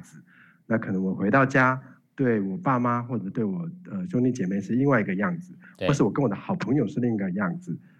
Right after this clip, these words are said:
Speaker 1: 呃，可能是比较可以很聊，聊天聊得很开心的。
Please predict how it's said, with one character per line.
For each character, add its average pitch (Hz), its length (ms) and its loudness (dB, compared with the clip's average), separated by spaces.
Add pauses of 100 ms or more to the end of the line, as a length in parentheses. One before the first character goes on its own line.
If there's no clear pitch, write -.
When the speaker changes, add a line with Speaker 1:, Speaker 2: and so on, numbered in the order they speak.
(300)
Speaker 1:
呃， 95 260 0
可 - 140 -4
能 98 100 2
是 110 140 2
比 110 60 2
较 104 400 4
可 - 140 -2
以 127 80 4
很 107 240 -4 (100)
聊， 110 260 0
聊 120 200 4
天 156 160 2
聊 139 120 4
得 117 80 2
很 104 160 -6
开 101 240 -8
心 104 260 -6
的。 98 140 -8